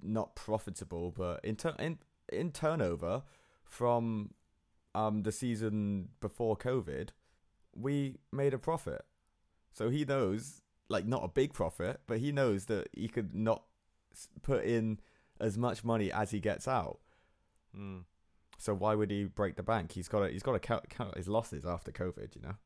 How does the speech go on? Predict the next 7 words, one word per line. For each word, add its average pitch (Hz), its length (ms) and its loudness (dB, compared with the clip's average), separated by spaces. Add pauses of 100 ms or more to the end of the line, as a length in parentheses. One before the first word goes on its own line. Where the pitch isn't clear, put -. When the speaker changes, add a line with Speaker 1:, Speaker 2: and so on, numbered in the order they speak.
(1080)
Speaker 2:
Um, 85 380 4 (340)
Rory 98 340 2
Speaker 1:
I'll 85 100 2
Speaker 2:
has 87 80 -2
Speaker 1:
get - 100 4
Speaker 2:
just - 220 -10
frozen. 92 440 -6